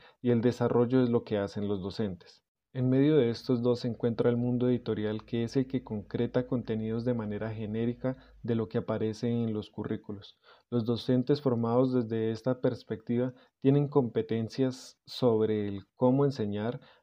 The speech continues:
pero no en el qué y menos en el para qué. Sobre los primeros pasos de la enseñanza pública aparecieron docentes que reclamaron intervenir sobre el qué y el para qué. El movimiento más importante se generó a partir de la escuela activa.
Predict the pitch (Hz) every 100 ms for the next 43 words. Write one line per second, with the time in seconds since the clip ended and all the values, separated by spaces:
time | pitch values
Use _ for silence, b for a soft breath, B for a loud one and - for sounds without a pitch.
0 | _ 120 110 107 120 127 131 104 95 -
1 | 135 139 - 123 117 113 117 117 107 104
2 | 104 98 92 120 101 - _ b b b
3 | - 123 113 117 - 123 123 139 - 147
4 | 143 147 147 135 120 110 110 107 131 131
5 | 139 135 135 135 123 110 107 - 113 127
6 | 123 - 117 113 131 - 123 110 110 101
7 | 107 123 123 120 113 113 113 107 113 117
8 | 117 131 120 107 101 98 - - 131 139
9 | 135 120 107 - 104 101 - 117 - _
10 | b b b b b 127 127 131 131 139
11 | 139 156 151 165 156 139 - 123 120 120
12 | 135 135 120 113 104 107 - 123 - 127
13 | 120 123 107 - 107 104 - 127 110